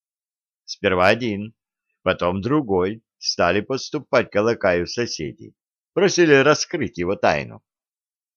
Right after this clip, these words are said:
Долго он крепился, а потом не выдержал и рассказал лучшему другу все как есть. Дескать, и правда,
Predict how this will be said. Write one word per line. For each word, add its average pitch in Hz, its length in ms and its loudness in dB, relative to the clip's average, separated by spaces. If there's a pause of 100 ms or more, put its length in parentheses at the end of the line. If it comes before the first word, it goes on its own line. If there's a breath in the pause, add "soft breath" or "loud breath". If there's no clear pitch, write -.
Долго 160 400 6
он 123 140 2
крепился, 85 760 -4 (360)
а 131 100 2
потом 165 340 2
не 139 100 2
выдержал 113 540 2
и 143 260 4 (140)
рассказал 98 720 0
лучшему 113 420 -4
другу 143 360 -2
все 131 260 -4
как - 240 -4
есть. 65 340 -18 (840)
Дескать, 170 420 2
и 147 60 0
правда, 107 640 0